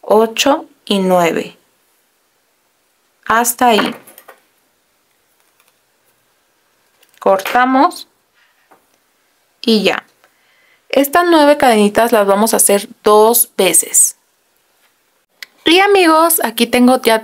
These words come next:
las partes hechas. Lo volví a hacer con la hilaza de algodón, que es más delgada,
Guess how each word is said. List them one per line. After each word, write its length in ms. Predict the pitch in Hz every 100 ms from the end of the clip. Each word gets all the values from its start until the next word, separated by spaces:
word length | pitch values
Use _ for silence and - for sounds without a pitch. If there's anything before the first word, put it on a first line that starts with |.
| 226
las 260 | 196 185
partes 640 | - 202 202 202 226 220 208
hechas. 580 | 185 - 202 262 - - _ _ _
Lo 180 | 233 226
volví 260 | 254 262
a 60 | 330
hacer 280 | 403 349 330
con 200 | 339 330
la 80 | 240
hilaza 540 | 196 180 185 226 226
de 120 | 196
algodón, 480 | 190 175 175 180 202
que 140 | 208 220
es 120 | 208
más 180 | 220 220
delgada, 580 | 214 208 180 185 269